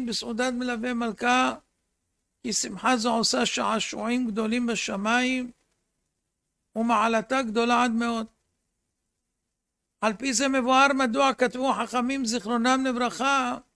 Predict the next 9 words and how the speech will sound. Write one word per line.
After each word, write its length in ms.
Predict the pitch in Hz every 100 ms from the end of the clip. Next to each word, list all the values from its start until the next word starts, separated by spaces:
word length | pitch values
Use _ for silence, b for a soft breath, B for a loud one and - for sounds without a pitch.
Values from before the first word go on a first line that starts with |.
| _ _ _ _ _ _ _ _
שכל 420 | - 185 - 262
האוכל 400 | 285 247 196 269
סעודת 500 | 226 240 220 220 254
מלווה 460 | 226 240 226 214 247
מלכה, 680 | 247 240 - 262 277 262 247 - _ _ _ _ _ _ _ -
יזכה 380 | 208 - 262 269
לקום 420 | 269 190 269 269
בתחיית 500 | - - 226 247 240
המתים, 580 | 247 240 208 254 240